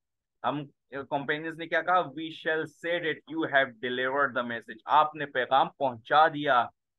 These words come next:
Means आपने अपना काम कर दिया। फिर आप सल्लल्लाहु अलैहि वसल्लम ने अल-, अ, आसमान की तरफ देखा और क्या फरमाया? "ओ लॉर्ड, ए अल्लाह, be my witness,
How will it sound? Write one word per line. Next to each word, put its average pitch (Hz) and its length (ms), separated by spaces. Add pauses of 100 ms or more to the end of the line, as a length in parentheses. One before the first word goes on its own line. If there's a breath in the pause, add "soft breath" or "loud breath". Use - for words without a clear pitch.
(240)
Means 160 380
आपने 147 320
अपना 151 220
काम 160 380 (160)
कर 180 160
दिया। 170 380 (680)
फिर 175 100
आप 160 180
सल्लल्लाहु 160 420
अलैहि 143 120
वसल्लम 147 340
ने 165 120
अल-, 147 340 (380)
अ, 143 580
आसमान 147 520
की 170 140
तरफ 156 240
देखा 127 320
और 156 140
क्या 147 180
फरमाया? 147 380
"ओ 160 300
लॉर्ड, 135 460
ए 143 100
अल्लाह, 127 800 (200)
be 180 220
my 190 180
witness, 160 360